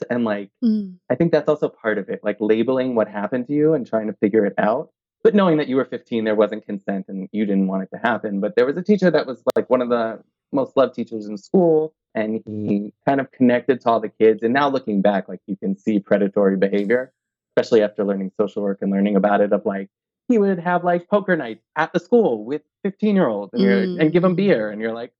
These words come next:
Speaker 1: now I'm like, "Uh, that wasn't okay."
Speaker 2: Yeah.
Speaker 1: And I knew that. I didn't go to any of those nights. But, like, even one time he offered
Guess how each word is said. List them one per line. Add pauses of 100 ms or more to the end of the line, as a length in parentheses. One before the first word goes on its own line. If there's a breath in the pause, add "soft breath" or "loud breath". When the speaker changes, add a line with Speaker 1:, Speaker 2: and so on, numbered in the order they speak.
(580 loud breath)
Speaker 1:
now
I'm
like, (280)
"Uh,
that
wasn't
okay."
Speaker 2:
Yeah. (220)
Speaker 1:
And
I
knew
that.
I
didn't
go
to
any
of
those
nights.
But,
like,
even
one
time
he
offered